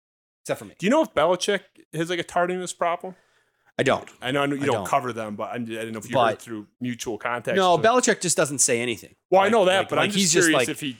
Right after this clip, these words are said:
Speaker 2: showed up
Speaker 1: there's
Speaker 2: late all the time.
Speaker 1: nobody, there's no, and, like, that's the thing about Matt Patricia. He was trying to be something he wasn't.
Speaker 2: Right.
Speaker 1: But anyways, just to finish that first part of the story,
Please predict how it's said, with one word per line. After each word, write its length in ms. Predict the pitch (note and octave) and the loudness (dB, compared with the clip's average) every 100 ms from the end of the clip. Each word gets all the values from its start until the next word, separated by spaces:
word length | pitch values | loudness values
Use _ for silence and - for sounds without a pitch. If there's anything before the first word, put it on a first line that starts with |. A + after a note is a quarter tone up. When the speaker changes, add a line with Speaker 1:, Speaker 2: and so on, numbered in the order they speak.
| - | -4
Speaker 2:
showed 240 | - C#3+ | 2 4
up 60 | C#3+ | 6
Speaker 1:
there's 160 | G#3+ | 6
Speaker 2:
late 80 | A#2 | 4
all 160 | G#2+ D#3 | 2 2
the 60 | |
time. 100 | F3 | 4
Speaker 1:
nobody, 440 | G3 F#3+ E3+ D3 B2 | 4 4 2 2 -2
there's 260 | C#3 C#3+ | -4 -4
no, 320 | C3+ D3+ E3 C3+ | -2 4 4 4
and, 160 | D#3+ | 0
like, 160 | E3 C#3 | -4 -4
that's 200 | F#3 - | -4 -4
the 160 | D3 | -6
thing 100 | D3 | -6
about 200 | D3 C3+ | -2 -2
Matt 120 | B2+ A#2 | -2 -8
Patricia. 340 | - C3+ G2 | -10 -12 -12
He 80 | A#2 | -12
was 120 | A#2 | -12
trying 240 | - D3 | -8 -6
to 60 | D3+ | -6
be 80 | B2+ | -6
something 340 | - A#2+ A2 | -8 -10 -12
he 80 | G2 | -8
wasn't. 380 | F#2 C#3 - - _ _ - | 0 0 -2 -10 _ _ -4
Speaker 2:
Right. 100 | - | 2
Speaker 1:
But 20 | |
anyways, 280 | A3 E3 D#3 | 4 4 2
just 160 | F#3+ | -2
to 60 | D3 | -4
finish 280 | F3+ E3+ - | -2 0 2
that 240 | D3 - | 2 2
first 180 | F3+ - | -4 0
part 100 | D3+ | 0
of 40 | |
the 60 | A#2+ | 0
story, 340 | - E3+ C3 | 2 2 0